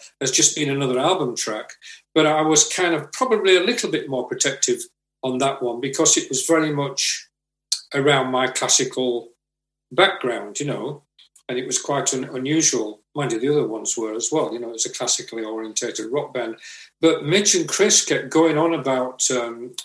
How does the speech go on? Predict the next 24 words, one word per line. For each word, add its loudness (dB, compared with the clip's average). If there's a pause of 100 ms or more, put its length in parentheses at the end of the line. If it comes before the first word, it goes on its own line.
(120)
you -6
know, 0
we'd 2
already 6
got -2
involved 2
with 0
the 0
new 0 (680)
promotion 2
media 2 (100)
of, -2
uh, -2
medium -2
of -6
video 2
at -10
that -4
time, 0
which -4
was -2
the 2
big 2
thing -2